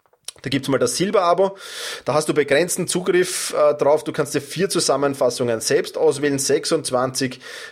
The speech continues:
werden dir automatisch zugesendet. Das heißt, du bekommst dann dreißig Zusammenfassungen pro Jahr.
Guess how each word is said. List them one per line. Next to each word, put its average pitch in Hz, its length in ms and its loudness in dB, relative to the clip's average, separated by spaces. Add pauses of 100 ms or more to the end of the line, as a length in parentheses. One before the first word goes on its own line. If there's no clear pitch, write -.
werden 120 260 0
dir 131 100 4
automatisch 117 580 0
zugesendet. 165 640 2
Das 135 120 0
heißt, 131 140 2
du 135 60 0
bekommst 127 320 -2
dann 123 80 0
dreißig 120 400 0
Zusammenfassungen 123 920 0
pro 101 160 0
Jahr. 123 440 0